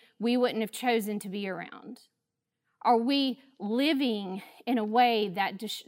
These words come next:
displays God's faithfulness? And so we are faithful. Here is the reality that Esther's circumstances,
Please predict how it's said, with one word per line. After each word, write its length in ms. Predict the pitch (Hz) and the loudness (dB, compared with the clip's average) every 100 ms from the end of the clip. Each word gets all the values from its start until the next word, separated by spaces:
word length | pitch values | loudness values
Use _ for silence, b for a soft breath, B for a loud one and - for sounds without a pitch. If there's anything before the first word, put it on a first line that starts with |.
| 190 | -8
displays 800 | 214 - - 220 233 220 196 185 | -6 -8 -8 0 2 2 -2 -6
God's 300 | 208 175 - _ - | -4 -4 -6 _ -6
faithfulness? 600 | 208 202 165 151 - - - _ _ _ _ _ | -6 -6 -14 -16 -16 -18 -20 _ _ _ _ _
And 160 | 226 | -4
so 200 | 220 226 | -2 -4
we 360 | 202 180 233 254 | -4 -4 0 2
are 120 | 190 | 0
faithful. 560 | 180 - - - - _ _ _ _ _ _ _ _ _ _ _ _ _ _ _ | -4 -14 -20 -20 -20 _ _ _ _ _ _ _ _ _ _ _ _ _ _ _
Here 320 | - 302 370 | -2 2 2
is 120 | 330 | 2
the 120 | 302 | 0
reality 720 | 247 240 214 208 180 180 185 180 | 0 2 2 2 0 -4 -8 -4
that 180 | 214 - | -4 0
Esther's 400 | 247 254 370 294 | 0 0 -2 -2
circumstances, 1080 | - 262 254 226 - 190 - - - - | -2 -2 -2 -4 -4 -8 -10 -12 -14 -14